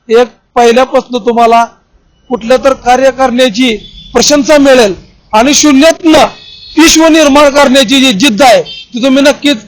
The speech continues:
पूर्ण करू शकाल मित्रांनो. तर या आजोबांची आपण बाईट नक्कीच घेऊ, पण सर्वप्रथम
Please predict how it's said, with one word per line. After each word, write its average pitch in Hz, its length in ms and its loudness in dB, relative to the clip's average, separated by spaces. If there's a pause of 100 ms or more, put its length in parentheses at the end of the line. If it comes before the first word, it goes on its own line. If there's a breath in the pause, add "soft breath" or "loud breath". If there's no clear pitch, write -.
(360)
पूर्ण 302 220 2
करू 277 220 0
शकाल 254 280 0
मित्रांनो. 247 500 -2
तर 269 300 -2 (360)
या 254 80 4
आजोबांची 269 380 2
आपण 269 260 0
बाईट 269 240 0
नक्कीच 277 420 -2
घेऊ, 247 200 2
पण 269 440 -2
सर्वप्रथम 247 800 -2